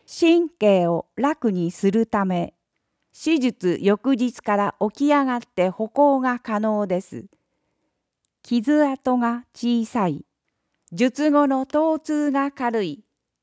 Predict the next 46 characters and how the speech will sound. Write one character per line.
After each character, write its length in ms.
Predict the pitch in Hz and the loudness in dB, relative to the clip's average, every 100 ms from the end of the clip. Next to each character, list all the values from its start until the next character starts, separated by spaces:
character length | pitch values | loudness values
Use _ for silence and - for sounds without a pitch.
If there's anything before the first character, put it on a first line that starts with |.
| _ - | _ -4
回 400 | 247 302 311 285 | 0 0 -2 -10
復 320 | _ 269 262 | _ -4 -2
が 160 | 262 | -4
早 340 | 247 233 233 196 | -2 -2 0 -2
い、 220 | 123 - _ _ _ _ _ - | -6 -12 _ _ _ _ _ -6
感 340 | 262 311 311 | 0 2 2
染 200 | 302 277 262 | 0 2 2
の 160 | 262 254 | -2 -4
危 140 | - | -6
険 280 | - 320 320 | 0 0 0
性 300 | 302 285 269 | 0 2 2
が 160 | 262 | -2
少 280 | 269 - 233 | -6 -4 -2
な 180 | 220 196 | 0 0
い、 180 | 151 - _ _ _ _ _ - | -4 -8 _ _ _ _ _ 2
筋 200 | 330 339 | 4 4
肉 420 | 294 220 - 190 | 2 2 0 2
へ 140 | 180 | 2
の 180 | 175 165 | 0 -4
ダ 180 | 165 190 | 0 0
メ 340 | 233 277 269 | 4 4 4
ー 20 | 220 | 2
ジ 160 | 180 | -2
が 160 | 170 170 | -2 0
よ 180 | 180 220 | 2 2
り 160 | 277 | 2
小 480 | - _ - 262 269 | -2 _ 0 0 0
さ 160 | 214 175 | -2 -6
く 200 | - 175 | -6 -6
済 180 | - | 0
む 160 | 285 269 | 2 2
と 180 | - 180 | 2 0
い 180 | 180 170 | 0 -8
っ 20 | _ | _
た 220 | 185 170 | -4 -4
メ 220 | - 262 359 | 0 0 2
リ 140 | 269 | -4
ッ 20 | _ | _
ト 140 | 220 214 | -4 -2
が 240 | 262 - | -4 -4
挙 140 | 170 160 | -4 -2
げ 120 | 160 | 0
ら 140 | 151 | 0
れ 100 | 151 | 0
ま 200 | 139 131 | -2 -6
す。 220 | - - | -10 -20